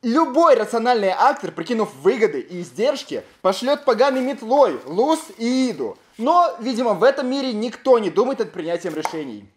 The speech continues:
Сюжет снова пропадает до двенадцатой серии, где Луз нужно выучить второе заклинание, чтобы поступить в школу. Да, по сути, это достаточно топорный квест.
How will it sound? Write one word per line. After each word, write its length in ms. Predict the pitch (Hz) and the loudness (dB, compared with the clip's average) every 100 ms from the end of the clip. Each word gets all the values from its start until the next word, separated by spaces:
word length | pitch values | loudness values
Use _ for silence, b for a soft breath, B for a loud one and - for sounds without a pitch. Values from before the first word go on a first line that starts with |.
| _ | _
Сюжет 380 | - 175 247 240 | 2 6 6 4
снова 300 | - 202 190 | 2 4 4
пропадает 420 | 175 165 175 170 | 4 2 2 2
до 60 | 147 | 2
двенадцатой 380 | 147 165 175 | 2 0 0
серии, 400 | 202 - 302 277 | 0 2 2 2
где 180 | 185 127 | 2 2
Луз 200 | 143 175 | 4 4
нужно 240 | 175 151 151 | 2 2 4
выучить 320 | 165 170 160 | 4 2 0
второе 260 | 165 180 | 2 4
заклинание, 600 | 165 151 170 226 285 262 196 b | 4 2 0 2 2 0 -4 b
чтобы 260 | - 254 | 0 2
поступить 380 | 220 214 175 180 | 2 2 0 -2
в 60 | - | -4
школу. 460 | - 185 151 101 - _ | -2 2 2 -2 -8 _
Да, 340 | 139 143 90 - | -4 -4 -4 -4
по 100 | 180 | -4
сути, 280 | - 320 302 | -2 -4 -2
это 160 | 202 | -2
достаточно 440 | 196 202 226 226 208 | -2 -2 -4 -4 -6
топорный 360 | 208 220 175 | 0 0 -2
квест. 280 | 151 113 - | -8 -12 -12